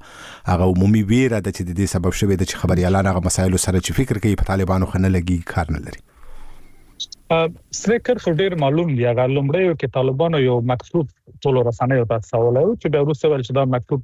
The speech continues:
Speaker 2: موږ نه ده استولی، او ځینې موارد یې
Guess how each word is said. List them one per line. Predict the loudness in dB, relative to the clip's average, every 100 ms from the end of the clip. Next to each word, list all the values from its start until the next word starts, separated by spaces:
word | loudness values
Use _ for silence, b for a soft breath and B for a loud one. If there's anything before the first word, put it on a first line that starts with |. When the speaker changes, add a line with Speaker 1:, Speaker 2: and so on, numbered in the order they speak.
| 0
Speaker 2:
موږ | 2 0 -2 _ _ _ 0
نه | 2
ده | 2
استولی، | 0 2 2 2 2
او | 2 2 0
ځینې | -2 0
موارد | 2 2 2 2 0
یې | -2 -4 -20